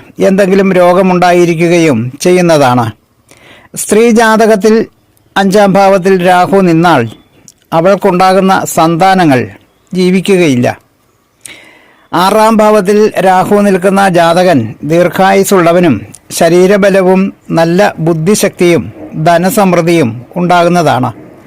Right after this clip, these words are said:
അവന് ശത്രുക്കൾ ഉണ്ടായിരിക്കുകയില്ല. എന്ന് തന്നെയല്ല, അവൻ ലോകതന്ത്രങ്ങളിൽ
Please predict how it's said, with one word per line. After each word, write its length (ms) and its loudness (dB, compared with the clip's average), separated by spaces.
അവന് 220 2
ശത്രുക്കൾ 560 0
ഉണ്ടായിരിക്കുകയില്ല. 1000 0
എന്ന് 220 0
തന്നെയല്ല, 480 2
അവൻ 240 2
ലോകതന്ത്രങ്ങളിൽ 1300 0